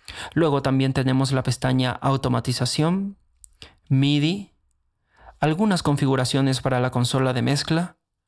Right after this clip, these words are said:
y por último la pestaña de servicios,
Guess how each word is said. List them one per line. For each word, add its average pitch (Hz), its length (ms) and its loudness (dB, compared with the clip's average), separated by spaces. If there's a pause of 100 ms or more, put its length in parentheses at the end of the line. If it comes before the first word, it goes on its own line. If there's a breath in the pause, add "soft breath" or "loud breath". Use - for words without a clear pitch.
(500)
y 147 80 0
por 131 180 0
último 151 340 0
la 147 140 0
pestaña 127 500 0
de 123 140 0
servicios, - 920 -4